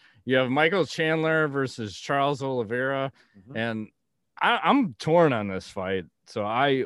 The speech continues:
Speaker 1: I would say I'm fifty fifty. What are your thoughts on that?
Speaker 2: Oh, man, I don't know. Chandler looked really good last, last time, uh,
Speaker 1: Was it
Speaker 2: ag-,
Speaker 1: against
Speaker 2: against
Speaker 1: Dan
Speaker 2: Hooker.
Speaker 1: Hooker?
Speaker 2: Yeah,
Speaker 1: Yeah.
Speaker 2: he, he looked solid, but I do love me some Charles Oliveira.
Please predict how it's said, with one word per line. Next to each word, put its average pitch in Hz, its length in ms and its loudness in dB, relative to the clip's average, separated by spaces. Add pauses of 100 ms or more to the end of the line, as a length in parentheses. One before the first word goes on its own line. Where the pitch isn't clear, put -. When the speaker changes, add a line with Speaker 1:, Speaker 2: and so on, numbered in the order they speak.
Speaker 1:
I 127 80 2
would 143 200 0
say 147 120 -2
I'm 135 140 2
fifty 139 400 -2
fifty. 123 520 -6
What 143 180 2
are - 20 0
your 127 140 0
thoughts 92 680 -8
on 92 240 -6
that? 85 300 -10 (760)
Speaker 2:
Oh, 156 680 0
man, 139 440 -6
I 151 160 -6
don't 156 160 -4
know. 139 320 -4 (220)
Chandler 185 340 -4
looked 127 220 -4
really 127 260 0
good 120 280 -4
last, 110 340 -4 (100)
last 113 360 -8
time, 113 340 -6
uh, 104 340 -8 (480)
Speaker 1:
Was 120 140 -6
it 104 220 -2
Speaker 2:
ag-, 110 100 -10
Speaker 1:
against 110 320 -4
Speaker 2:
against 117 40 -8
Speaker 1:
Dan 120 200 2
Speaker 2:
Hooker. 123 220 2
Speaker 1:
Hooker? 131 360 0
Speaker 2:
Yeah, 143 200 2
Speaker 1:
Yeah. 95 260 0
Speaker 2:
he, - 60 -16
he 151 160 -4
looked 160 200 -8
solid, 147 580 -2 (480)
but 147 120 -2
I 147 140 -2
do 170 240 -4
love 156 240 4
me 139 160 -4
some 120 240 -8
Charles 120 360 -4
Oliveira. 113 680 -2